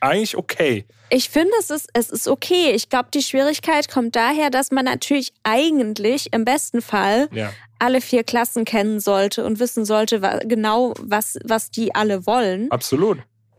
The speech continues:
Speaker 2: Aber, ähm, also ich kannte ja eigentlich nur meine Klasse so wirklich und bei euch dann vielleicht so in, in einem Satz, was so euer Ziel ist.
Speaker 1: Ja.
Speaker 2: Ähm, aber das hat funktioniert, weil ich fand, da
Speaker 1: Das
Speaker 2: waren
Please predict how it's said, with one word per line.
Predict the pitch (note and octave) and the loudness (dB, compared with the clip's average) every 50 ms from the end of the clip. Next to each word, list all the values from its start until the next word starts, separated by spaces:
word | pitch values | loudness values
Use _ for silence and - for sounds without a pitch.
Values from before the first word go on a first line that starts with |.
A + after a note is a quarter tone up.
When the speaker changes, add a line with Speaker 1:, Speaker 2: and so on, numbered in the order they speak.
| _ - | _ -2
Speaker 2:
Aber, | - A3 A#3+ C4+ C#4 C4+ C4+ C4+ C4 B3 - - | 0 2 2 4 4 4 4 4 2 2 0 2
ähm, | A3+ A3+ A3 A3 A3+ A3 G3+ - - | 2 2 2 2 0 -4 -6 -4 -2
also | - A3+ G#3 - | -2 0 2 0
ich | A3+ - - | 0 0 0
kannte | - B3 B3+ C4+ D4 | 0 0 2 2 2
ja | B3+ | 2
eigentlich | G3 G#3 A3+ A#3+ A3 A#3 | 2 2 0 0 2 0
nur | A#3 A3 | 0 0
meine | G#3+ G3 G3 G3+ A#3 C4+ D4+ D#4+ | 2 0 2 2 2 2 2 0
Klasse | - - D#4 D4 D4 - D#4+ D4 | 0 0 -2 -2 0 0 -2 0
so | C#4 D4+ C4 C4 | 0 0 2 2
wirklich | D4 D#4 - - D#4 D#4+ D#4+ D#4+ D#4 - - | 2 2 0 0 0 0 0 0 -2 0 0
und | C4 B3+ B3 | 0 2 2
bei | C#4 B3 | 2 2
euch | - - B3+ C#4+ C#4 - | 2 2 0 0 0 -2
dann | B3 A3+ | -2 -2
vielleicht | A3+ - A#3+ A3+ A3+ A#3+ C4 B3+ | 0 0 0 0 2 0 0 0
so | - - A3 | 0 0 2
in, | - A3 A3 G#3+ G#3 | 2 2 2 0 -2
in | - - A3 A3 - - | -2 -2 -2 -2 -2 -2
einem | G3 G3+ A3 B3 C4+ B3+ A#3+ | -2 0 2 2 2 2 2
Satz, | G#3 A3 A#3+ C#4+ - - - - - | 2 0 0 0 -2 -8 -12 -4 -2
was | A#3+ A#3+ - - | -2 -2 0 0
so | B3 A#3+ - | 0 0 2
euer | - A3 B3+ D4 D#4+ E4 - | 2 4 4 4 2 0 -2
Ziel | - - E4 D#4 E4 E4+ | -4 -2 0 0 0 0
ist. | - - D#4+ F#4 - - - - - | 0 0 -2 -2 -4 -8 -8 -4 -2
Speaker 1:
Ja. | C3 C3+ - - - - - - - _ - | 0 0 -2 -4 -10 -20 -20 -20 -20 _ 0
Speaker 2:
Ähm, | B3 B3 C4 B3 B3 - - | 0 2 2 0 -2 -4 -6
aber | - - - | -8 -6 -4
das | - G3 - - | -4 -4 -4 -4
hat | G#3+ G#3 | -4 -4
funktioniert, | - - A3+ A3 - - - G#3 G#3+ C4+ D4 C4 G#3 F#3+ - | -2 0 -2 -2 0 -2 0 0 2 2 2 2 0 0 0
weil | - G#3 G#3+ | 0 0 0
ich | - - | 0 0
fand, | - G#3+ A3+ A#3+ | 0 0 0 2
da | C4+ B3 | 0 2
Speaker 1:
Das | G#3+ | 2
Speaker 2:
waren | A#3 | 2